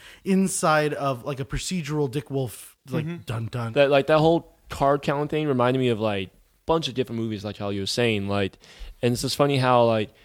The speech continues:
Speaker 3: he was actually really good. He had a good theory. It's just, it's crazy how he did caught,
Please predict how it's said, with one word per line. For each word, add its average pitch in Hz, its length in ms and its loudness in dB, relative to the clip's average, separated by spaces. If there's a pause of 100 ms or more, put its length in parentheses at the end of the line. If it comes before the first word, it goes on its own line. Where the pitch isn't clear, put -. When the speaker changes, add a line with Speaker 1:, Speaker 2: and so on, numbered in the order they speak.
(380)
Speaker 3:
he 135 480 2
was 143 180 0
actually 127 340 2
really 120 200 2
good. 196 320 -2
He 107 180 -4
had 110 140 2
a - 40 2
good 123 180 -2
theory. 151 360 -2
It's 107 120 -4
just, 110 140 -6
it's 104 220 -4
crazy 113 360 0
how 104 420 4 (260)
he 117 160 -6
did 107 200 -2
caught, - 280 -4